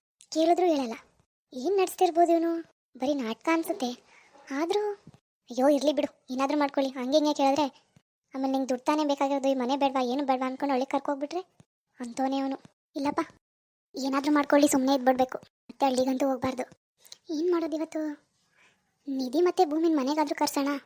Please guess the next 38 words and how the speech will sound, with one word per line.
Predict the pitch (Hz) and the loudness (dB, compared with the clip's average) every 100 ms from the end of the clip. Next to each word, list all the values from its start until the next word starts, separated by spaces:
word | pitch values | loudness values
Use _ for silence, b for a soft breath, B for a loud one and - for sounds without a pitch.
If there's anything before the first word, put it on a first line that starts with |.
| _ _ _ _ - | _ _ _ _ -8
ಪಾಪ | 254 269 269 | -8 -6 -6
ಅವತ್ತು | 269 269 | -4 -4
ಆಚೆಲೆ | 254 254 302 285 | -6 -2 0 2
ಬಂದು | 285 277 | 0 0
ಹಂಗೆ | 262 | -2
ಹೊರಟೋದ್ರು. | 277 269 269 262 - _ _ | -2 -2 -6 -8 -16 _ _
ಫೋನ್ | - 254 247 | -8 -6 -4
ಮಾಡಿ | 254 | -6
ಕರೆಯೋಣ. | - 240 240 240 - _ _ - | -6 -6 -6 -8 -14 _ _ -2
ಹಲೋ, | 277 415 - _ _ _ _ _ _ - | 0 0 -2 _ _ _ _ _ _ -4
ಹಾ | 311 | 0
ರಾಣಿ | 427 427 349 | 4 6 8
ಹೇಳು, | 403 349 | 8 6
ಏನ್ | 415 | 6
ಮಾಡ್ತಿದ್ಯಾ? | 403 320 311 330 _ _ - | 4 2 0 -2 _ _ -8
ಏನಿಲ್ಲ, | 254 294 | -2 0
ಸುಮ್ನೆ | 320 269 320 | 0 0 0
ಕೂತಿದ್ದೆ | 302 302 302 | 0 0 0
ಭೂಮಿ, | 294 294 285 | 0 0 0
ಬೇಜಾರಾಗ್ತಿತ್ತು. | 262 254 285 277 - 277 269 b b b b | 0 2 0 0 -4 -8 -10 b b b b
ಅವತ್ತು | 254 262 285 | 0 0 2
ನೀವು | 277 277 269 | 2 2 2
ಮನೆಗೆ | 254 247 320 | 0 0 0
ಬಂದು | 311 302 311 302 B B - | 2 4 2 0 B B -4
ಒಳಗೂ | 240 262 | 0 4
ಬರ್ದೆ | 294 285 294 | 4 4 4
ಹೊರಟೋದ್ರಲ್ಲ, | 277 269 262 254 254 240 _ _ - | 0 0 -2 0 -2 -6 _ _ -10
ಅದಕ್ಕೆ | 247 285 | -6 0
ಇವತ್ತು | 285 277 262 | 0 0 0
ಮನೆಗೆ | 240 | -2
ಕರೆಯೋಣ | 277 277 269 | -2 0 2
ಅಂತ | 262 269 | 0 -2
ಕಾಲ್ | 262 262 | 0 0
ಮಾಡ್ದೆ. | 269 254 - B B _ | 0 -2 -4 B B _
ಪ್ಲೀಸ್ | - 285 311 | 0 0 2
ಬಾ, | 269 311 | 4 4
ನೀನು | 285 277 | 2 0
ಮತ್ತೆ | 285 277 | -2 -2